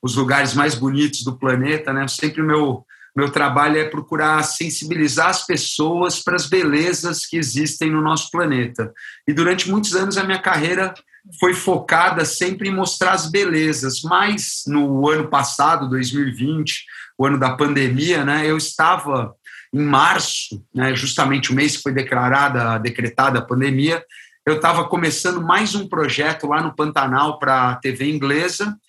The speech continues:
e me deparei com incêndios totalmente atípicos, fora de época, né? Era março, era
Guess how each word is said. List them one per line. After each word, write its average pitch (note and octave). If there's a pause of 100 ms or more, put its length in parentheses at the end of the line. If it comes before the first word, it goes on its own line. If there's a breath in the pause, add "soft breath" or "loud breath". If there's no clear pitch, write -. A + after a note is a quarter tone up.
(320 loud breath)
e G3
me G#3
deparei F#3
com G3
incêndios F3
totalmente F3+
atípicos, -
fora E3
de C3
época, D3+
né? C#3+
Era C3
março, C#3
era A#2+